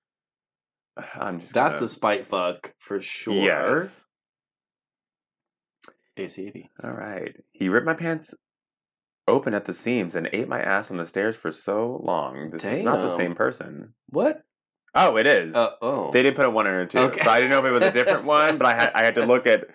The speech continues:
Speaker 1: what looked like was
Speaker 2: Right.
Speaker 1: there. Yeah. All right.
Speaker 2: Remember, they're blocked out, so we can't
Speaker 1: Yes.
Speaker 2: quite tell.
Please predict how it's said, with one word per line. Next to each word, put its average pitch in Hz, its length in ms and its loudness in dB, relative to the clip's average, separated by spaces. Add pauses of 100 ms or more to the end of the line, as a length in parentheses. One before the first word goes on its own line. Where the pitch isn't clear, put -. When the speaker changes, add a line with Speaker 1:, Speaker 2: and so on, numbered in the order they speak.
(260)
Speaker 1:
what 110 140 6
looked 120 380 2
like 196 340 4
was - 280 2
Speaker 2:
Right. - 200 4
Speaker 1:
there. 214 760 6 (840)
Yeah. - 320 0 (320)
All - 100 0
right. 71 220 -6 (1000)
Speaker 2:
Remember, 113 240 0
they're 107 100 2
blocked 120 340 2
out, 95 380 -2
so - 100 -12
we 104 80 2
can't 82 220 4
Speaker 1:
Yes. - 100 -16
Speaker 2:
quite 117 240 -2
tell. 87 460 0